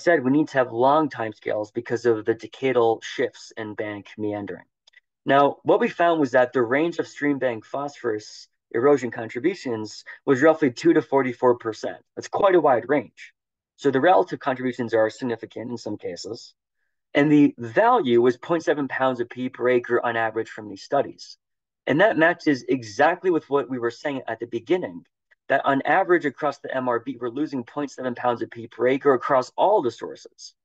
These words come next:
So this is a, this is a, this might sound like a different, uh,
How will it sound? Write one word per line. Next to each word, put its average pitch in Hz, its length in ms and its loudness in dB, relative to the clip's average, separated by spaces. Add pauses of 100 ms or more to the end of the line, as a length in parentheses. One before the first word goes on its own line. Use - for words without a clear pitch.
(460)
So 175 160 4 (460)
this 175 160 2
is 139 380 4
a, 120 80 2 (320)
this 175 240 -2
is 160 380 0
a, - 80 -12 (180)
this 123 300 -8
might 135 160 2
sound 147 180 2
like 123 160 0
a 120 80 2 (120)
different, 117 420 -2
uh, 107 280 -4